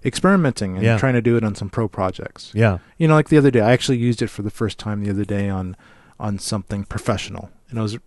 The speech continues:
Speaker 1: re-, very, very, very simple. All, all I needed to do was edit a webinar
Speaker 2: Okay.
Speaker 1: that somebody gave me.
Speaker 2: Sure.
Speaker 1: And so it was just one track of really low res stuff.
Speaker 2: Right.
Speaker 1: You know, and in Premiere Pro, I could have done that in Premiere Pro. I wouldn't have had an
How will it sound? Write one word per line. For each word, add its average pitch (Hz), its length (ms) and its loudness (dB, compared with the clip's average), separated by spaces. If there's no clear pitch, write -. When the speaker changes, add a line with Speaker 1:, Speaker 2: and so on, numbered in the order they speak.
Speaker 1:
re-, 135 140 6
very, 110 300 4
very, 90 240 -4
very 85 200 -8
simple. - 340 -16
All, 117 200 -4
all 110 240 0
I 110 60 0
needed 101 420 -6
to 101 60 -4
do 95 100 -4
was 92 220 -8
edit 98 260 -4
a 90 120 -6
webinar 90 440 -8
Speaker 2:
Okay. 98 180 -6
Speaker 1:
that 92 120 -4
somebody 90 280 -8
gave 87 220 -8
me. - 140 -18
Speaker 2:
Sure. 110 200 0
Speaker 1:
And 98 160 -2
so 120 80 0
it - 20 0
was 107 100 0
just 110 140 0
one 110 220 -2
track 98 420 -2
of 92 100 -10
really 98 200 -4
low 98 200 -4
res 90 260 -4
stuff. - 440 -12
Speaker 2:
Right. 95 300 0
Speaker 1:
You 120 120 -4
know, 95 220 -6
and 113 100 -2
in 110 180 -4
Premiere 131 340 2
Pro, 110 440 0
I 135 60 -2
could 156 140 2
have 135 100 4
done 127 140 2
that 113 120 2
in 104 60 -2
Premiere 101 240 -6
Pro. 98 180 -4
I 104 60 -2
wouldn't 117 220 2
have 104 160 -2
had 101 160 -2
an 98 100 -6